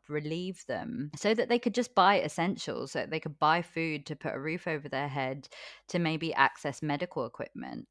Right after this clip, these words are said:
And those people enter a bondage to those people. The interest that they put on just keeps on accumulating, and what you have is sort of slavery that comes from that debt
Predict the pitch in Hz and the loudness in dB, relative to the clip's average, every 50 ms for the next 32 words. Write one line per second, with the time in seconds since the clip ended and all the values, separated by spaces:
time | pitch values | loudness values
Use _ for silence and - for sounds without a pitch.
0 | _ 151 151 147 147 147 147 147 143 - _ _ _ - 165 165 160 - - - | _ 2 2 2 2 2 0 -2 -4 -6 _ _ _ 0 0 0 0 -2 -6 -8
1 | 196 190 - - 170 160 - - _ _ _ _ _ - 170 170 180 185 - - | -8 -6 -6 -6 -6 -6 -6 -8 _ _ _ _ _ 0 0 2 2 0 -2 -2
2 | 180 139 143 143 135 - - 151 151 165 170 165 190 202 226 233 - - - - | -2 0 0 -2 -2 0 0 0 2 2 0 0 -2 -2 -4 -4 -8 -12 -14 -8
3 | - 170 147 151 160 147 143 123 120 135 - - - - 139 - - - - - | -6 -4 -4 -4 -2 -2 -2 -2 -2 -4 -6 -8 -10 -12 -12 -12 -12 -12 -12 -10
4 | - - - - - 185 - 170 - - - 190 196 208 202 - 202 190 170 - | -10 -10 -10 -10 -12 -8 -6 -4 -4 -2 0 2 2 2 2 2 0 0 0 -2
5 | - - - - - _ _ _ 165 143 - 156 151 156 - - - 165 165 185 | -8 -20 -20 -20 -20 _ _ _ -6 -2 0 0 0 0 -2 -4 -2 0 2 2
6 | 196 196 175 165 147 143 143 143 - - - - - - - 190 - - - 180 | 2 2 2 0 0 -2 -4 -4 -6 -10 -14 -14 -8 -6 -6 -6 -6 -4 -4 -4
7 | 165 151 139 - - 190 190 202 202 185 147 131 131 135 - - 143 131 139 139 | -2 -4 -4 -6 -6 -4 -2 -2 -2 -2 -2 -2 -2 -4 -6 -6 -4 -4 -2 -2
8 | 143 143 139 - - 147 156 147 147 135 127 160 165 180 190 180 - 151 139 139 | -2 -2 -4 -4 -6 -8 -8 -8 -8 -4 0 2 4 4 2 2 0 -2 -2 -2
9 | 135 - - 147 139 143 143 135 - _ - - - - - _ _ - - - | -4 -6 -8 -6 -4 -4 -6 -6 -10 _ -20 -20 -20 -20 -20 _ _ -16 -12 -4
10 | - 180 175 175 185 202 190 175 160 143 139 139 135 135 123 - _ - - 156 | 2 4 6 6 6 4 2 0 0 0 -2 -2 -2 -4 -4 -6 _ -2 0 2
11 | 151 151 147 147 143 - - - - 151 151 175 196 208 202 196 190 - - 117 | 2 2 2 0 -2 -4 -8 -4 -2 -2 0 0 0 0 -2 -2 -4 -2 0 0
12 | 110 - - - 113 - - | 0 0 -2 -4 -6 -6 -6